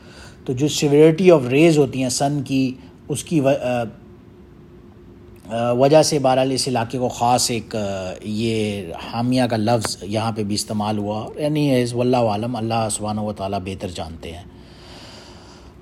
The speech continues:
اور اللہ نے انہیں authority عطا فرمائی تھی to، you know, award punishment to، آ، جو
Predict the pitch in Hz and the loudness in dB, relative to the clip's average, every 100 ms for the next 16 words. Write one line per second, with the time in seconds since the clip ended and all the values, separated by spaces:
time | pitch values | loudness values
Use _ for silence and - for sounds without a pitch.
0 | - 120 143 151 143 147 151 147 143 143 | 2 6 8 8 4 2 2 2 2 4
1 | 139 - 120 117 123 135 131 135 117 123 | 2 0 -2 0 2 2 4 2 2 2
2 | 117 113 113 117 113 123 117 127 110 120 | 0 -2 -2 -2 -2 -2 0 -2 0 0
3 | 135 113 117 127 131 127 123 123 135 127 | 0 0 4 4 2 -2 0 0 0 -2
4 | 123 123 113 104 107 110 104 104 104 101 | 0 0 -2 -4 -4 -2 0 -2 -2 -4
5 | 98 90 110 | -6 -6 -6